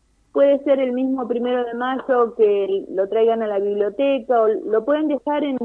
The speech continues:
lugares, eh, o vernos a nosotros como para, este, donar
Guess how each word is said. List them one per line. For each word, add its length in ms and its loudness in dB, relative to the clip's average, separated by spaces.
lugares, 560 2
eh, 360 4
o 180 4
vernos 420 2
a 60 -4
nosotros 640 0
como 240 -4
para, 480 2
este, 320 -2
donar 600 0